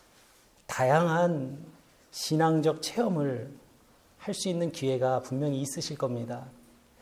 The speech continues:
저는 그러한 여러분들에게, 어,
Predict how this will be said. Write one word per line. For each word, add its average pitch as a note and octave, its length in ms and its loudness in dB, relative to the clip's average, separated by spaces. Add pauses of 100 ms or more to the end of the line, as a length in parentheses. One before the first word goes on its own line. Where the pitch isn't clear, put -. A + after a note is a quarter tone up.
(1300)
저는 E3+ 760 6 (180)
그러한 F3+ 360 12
여러분들에게, C#3 1080 4 (1400)
어, C3+ 40 -10